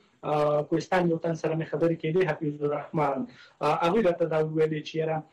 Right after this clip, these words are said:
آه، دلته لا حکومتي چارواکي نه دي رارسېدلي، خو کوم کلي کې چې هغه ولاړ وو، د هغې سترګو لیدلې حال یې راته وویلې، آه، چې په دې کلي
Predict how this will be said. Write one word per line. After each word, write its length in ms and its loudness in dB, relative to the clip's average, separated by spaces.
آه، 80 0
دلته 280 0
لا 180 4
حکومتي 460 -4
چارواکي 500 2
نه 100 2
دي 100 2
رارسېدلي، 720 2
خو 120 0
کوم 340 0
کلي 340 0
کې 140 0
چې 60 -2
هغه 220 0
ولاړ 340 2
وو، 260 2
د 60 -2
هغې 280 -2
سترګو 360 -4
لیدلې 320 -2
حال 240 0
یې 120 2
راته 220 -6
وویلې، 400 -4
آه، 180 0
چې 160 -4
په 120 -2
دې 160 -2
کلي 200 2